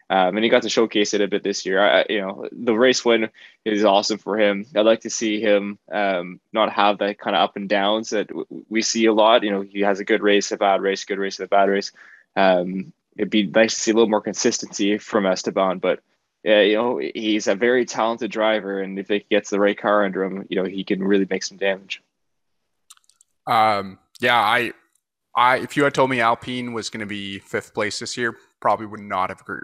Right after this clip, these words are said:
Speaker 2: agreed with you in the first, uh, you know, first half of this season.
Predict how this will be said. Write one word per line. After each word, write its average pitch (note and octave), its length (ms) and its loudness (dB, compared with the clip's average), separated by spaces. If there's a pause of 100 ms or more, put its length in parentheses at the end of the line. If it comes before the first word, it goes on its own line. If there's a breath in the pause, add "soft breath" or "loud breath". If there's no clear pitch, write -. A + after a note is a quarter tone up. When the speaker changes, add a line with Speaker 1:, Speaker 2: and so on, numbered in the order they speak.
Speaker 2:
agreed G2 320 -14
with G#2+ 180 -16
you A2+ 120 -12
in A2+ 80 -14
the G2+ 60 -16
first, - 400 -8
uh, G#2 260 -4 (140)
you A2+ 60 -20
know, G#2 120 -10
first - 240 -10
half G#2+ 240 -2
of A2 60 -10
this G#2+ 140 -8
season. A#2+ 420 -10